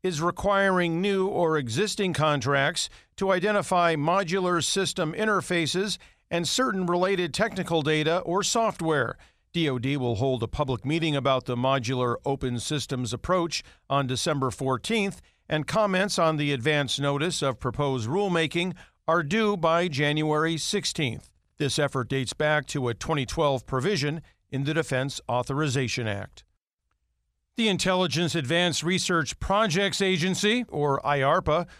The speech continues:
wants to make it easier to identify the perpetrators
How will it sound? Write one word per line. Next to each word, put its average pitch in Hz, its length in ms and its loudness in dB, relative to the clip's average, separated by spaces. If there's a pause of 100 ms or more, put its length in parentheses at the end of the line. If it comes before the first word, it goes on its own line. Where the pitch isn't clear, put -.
(160)
wants 165 280 0
to 165 100 0
make 147 180 0
it 143 100 -2
easier 139 460 0
to 147 220 -2
identify 143 640 0
the 120 140 -4
perpetrators 180 840 0